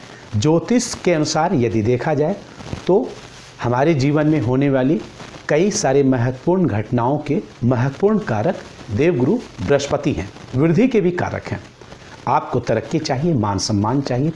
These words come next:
पद प्रतिष्ठा चाहिए, इसके लिए बृहस्पति का बलवान होना बहुत ही ज़्यादा मायने रखता है। <clears throat> और हमारे जीवन में खास करके गुरु तुल्य लोगों को, अर्थात कि अपने से बड़े बुजुर्ग जो हैं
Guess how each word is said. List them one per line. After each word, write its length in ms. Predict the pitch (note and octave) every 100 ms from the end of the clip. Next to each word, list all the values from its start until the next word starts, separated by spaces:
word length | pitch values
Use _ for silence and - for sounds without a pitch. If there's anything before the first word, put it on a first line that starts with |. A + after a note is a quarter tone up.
| -
पद 180 | E3+
प्रतिष्ठा 480 | - G#2 - A2+ -
चाहिए, 380 | D#3 D3+ D3 G#3+ - - - -
इसके 260 | D3+ -
लिए 100 | F#3+
बृहस्पति 500 | D3 D3 C#3+ E3 A3
का 140 | G#3+ D3
बलवान 460 | A#2 A#2 A#2+ D#3
होना 320 | A#2 G#2+ C3+ - - - A#2+
बहुत 440 | C3+ B2+ G#3 G#3+
ही 60 | C3+
ज़्यादा 460 | G#2 F#2+ E3+ - - - - - -
मायने 280 | A#2 C3+ D3
रखता 320 | G2+ - -
है। 160 | F#2+ G2+ - - - - -
<clears throat> 180 | - - - - - - - - -
और 360 | B2+ D#3 F#3 F#3+ - - - - - -
हमारे 300 | B2 B2+ E3
जीवन 280 | D#3 E3 E3
में 240 | D#3+ G#3 A#3 - - - - -
खास 280 | C3 C#3+
करके 380 | - C3 C3 G3 C4 - - -
गुरु 480 | B2+ G#2+ D3+ F#3+ C4+ C4+ - - - - - - - -
तुल्य 260 | F3+ G3
लोगों 340 | F#3+ F#3 E3+ F3
को, 200 | - B2
अर्थात 520 | - B2+ - C#3 -
कि 80 | D3
अपने 260 | C#3 D3+
से 160 | C#3 C3
बड़े 300 | G2+ B2 D#3+
बुजुर्ग 380 | C#3+ C#3+ D3+ C3
जो 160 | C#3
हैं 240 | B2 E3+